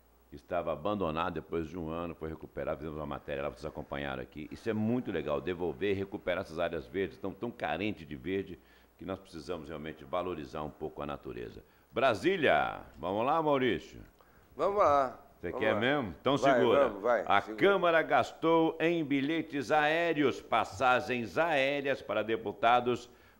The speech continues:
Speaker 1: quarenta e sete milhões e meio de reais de março de dois mil e dezesseis ao março deste ano, agora dois mil e dezessete. Os dados constam do controle do cidadão.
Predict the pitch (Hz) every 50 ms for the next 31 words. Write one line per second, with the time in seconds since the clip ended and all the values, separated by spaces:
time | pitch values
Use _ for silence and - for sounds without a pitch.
0 | _ _ _ - 147 139 135 135 135 160 185 185 165 - - - 156 147 123 101
1 | - - - 156 160 160 - - - - 143 147 139 139 143 160 180 170 151 151
2 | 147 165 170 180 190 190 185 170 135 110 135 170 156 139 127 123 135 156 160 151
3 | 143 143 143 123 123 139 123 113 120 110 107 107 110 113 113 107 101 87 113 117
4 | 107 107 117 135 151 165 151 131 - - - - 185 - 139 123 110 95 110 113
5 | 110 107 92 98 131 131 - - - 139 147 156 156 143 - - - - - -
6 | - _ _ - - 127 143 139 139 131 123 113 107 92 78 - - - - 98
7 | 113 117 117 120 - - 117 107 117 123 - - - 110 110 107 110 104 92 80
8 | 82 98 101 95 101 95 78 78 92 98 87 78 90 92 80 - - 71 64 -
9 | - 104 104 90 98 139 156 156 147 131 117 - - 123 135 143 143 139 - 135
10 | 127 101 - - - - - - - 117 123 - 135 135 117 98 85 113 135 135
11 | 117 117 117 - - 120 110 110 98 85 80 69 62 57